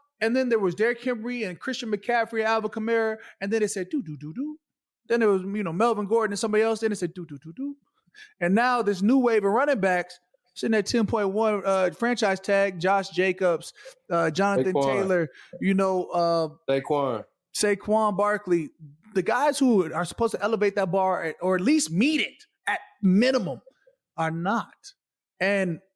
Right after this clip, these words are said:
Speaker 1: it's like, why is that running back market deteriorating when y-, if you saw what happened with New York Giants, Dallas Cowboys,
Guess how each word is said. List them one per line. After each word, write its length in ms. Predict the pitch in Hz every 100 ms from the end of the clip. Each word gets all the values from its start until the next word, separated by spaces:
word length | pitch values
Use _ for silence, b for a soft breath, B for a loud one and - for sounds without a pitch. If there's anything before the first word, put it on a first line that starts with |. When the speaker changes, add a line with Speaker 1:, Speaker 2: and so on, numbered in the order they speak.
| _ _
Speaker 1:
it's 140 | 196 202
like, 120 | 185
why 260 | 160 202 254
is 80 | 240
that 120 | 208
running 300 | 180 233 233
back 180 | 196 170
market 340 | 170 180 165
deteriorating 600 | 147 147 - 302 190 170 160
when 240 | 180 143 _ _ _ _ _ _ _ _ _ -
y-, 120 | 180 _ _ _ _
if 160 | - 175
you 140 | 262
saw 240 | 330 220 170
what 160 | 160
happened 360 | 151 175 170 156
with 80 | 151
New 140 | 160 190
York 200 | 156 139
Giants, 500 | 175 185 170 139 -
Dallas 380 | 160 185 151
Cowboys, 640 | - - 392 233 160 147